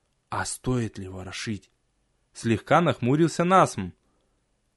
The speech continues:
Похоронить эти записи, и одной проблемой станет меньше. Если бы о них никто не знал, я бы так и сделал.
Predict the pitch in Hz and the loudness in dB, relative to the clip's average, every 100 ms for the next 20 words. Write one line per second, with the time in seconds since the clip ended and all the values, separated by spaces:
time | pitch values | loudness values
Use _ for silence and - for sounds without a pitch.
0 | _ 104 - 110 104 110 110 104 95 95 | _ -8 -6 -6 -4 -4 -4 -6 -12 -12
1 | 107 123 127 101 95 - _ _ _ - | -6 -6 -6 -10 -12 -16 _ _ _ -10
2 | 104 92 98 110 104 92 95 107 135 101 | -8 -8 -8 -8 -8 -10 -6 -4 -4 -6
3 | - 98 98 101 131 165 147 110 - - | -8 -10 -8 -6 -4 -2 -2 -6 -10 -18
4 | _ _ _ _ _ _ _ _ _ _ | _ _ _ _ _ _ _ _ _ _
5 | _ - 101 131 175 170 156 165 165 180 | _ -14 0 4 4 4 4 4 4 4
6 | 180 156 - 160 156 135 135 190 208 - | 2 -2 -2 0 0 0 2 4 4 0
7 | - 101 123 180 139 120 127 156 139 147 | -10 0 4 6 4 2 0 0 -4 2
8 | 180 123 92 | 4 4 0